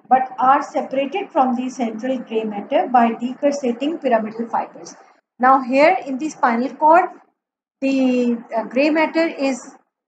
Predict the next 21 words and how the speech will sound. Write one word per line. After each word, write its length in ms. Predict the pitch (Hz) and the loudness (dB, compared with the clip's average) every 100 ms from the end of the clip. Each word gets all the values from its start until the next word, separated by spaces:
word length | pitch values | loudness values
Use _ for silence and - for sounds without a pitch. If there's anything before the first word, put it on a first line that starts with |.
| _ _ _ _ _ - | _ _ _ _ _ -2
continuous 520 | 240 240 277 320 320 - | 0 0 -2 0 -2 -4
with 160 | 240 269 | -8 -4
the 400 | 269 262 247 - _ | -2 -2 -6 -12 _
central 480 | - 240 220 262 247 | -6 -4 -4 -6 -4
gray 260 | - 247 | 2 2
matter. 420 | 247 262 262 339 403 - - _ _ _ - | 4 2 0 0 0 -4 -20 _ _ _ -10
The 140 | 226 247 | 0 0
anterior 500 | 240 262 254 311 302 | 0 -4 -4 -2 2
horns 420 | 254 247 254 277 | 6 6 4 4
are 240 | 269 285 | 4 4
continuous 580 | - 240 233 254 294 339 | -2 -12 -12 -8 -6 -6
with 120 | 311 | -6
the 100 | 247 | -4
central 400 | 294 269 233 254 | -2 -2 -4 -6
gray 200 | 247 254 | -4 -2
matter, 500 | 247 240 240 330 370 - _ _ | 0 -2 0 -2 -2 -8 _ _
while, 300 | 240 247 247 - _ _ | 4 4 2 -6 _ _
while 260 | 226 240 247 | 2 2 2
here 260 | 254 302 | 0 2
in 220 | 339 285 262 | 2 -2 0
the 320 | 277 277 | 0 -2